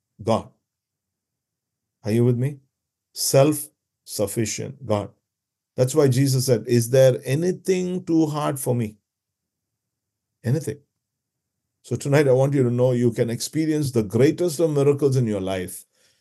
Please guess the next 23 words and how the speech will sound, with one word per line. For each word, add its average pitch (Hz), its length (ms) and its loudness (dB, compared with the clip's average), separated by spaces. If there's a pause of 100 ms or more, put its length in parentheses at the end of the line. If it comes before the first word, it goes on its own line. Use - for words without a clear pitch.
(160)
because 101 340 0
you 113 140 4
know 120 500 4
that 101 180 -4
the 101 80 -4
God 104 260 0
who 104 60 2
lives 101 280 -2
inside 95 320 -6
of 87 160 -8
you 95 320 -8 (320)
is 101 480 -2 (240)
self-sufficient. - 1400 -4 (140)
Let 120 160 2
me 135 40 4
just 135 220 2
say, 139 140 2
read 123 420 0
this 123 180 0
one 120 140 0
more 127 180 4
time. 123 360 0 (440)
God 135 560 4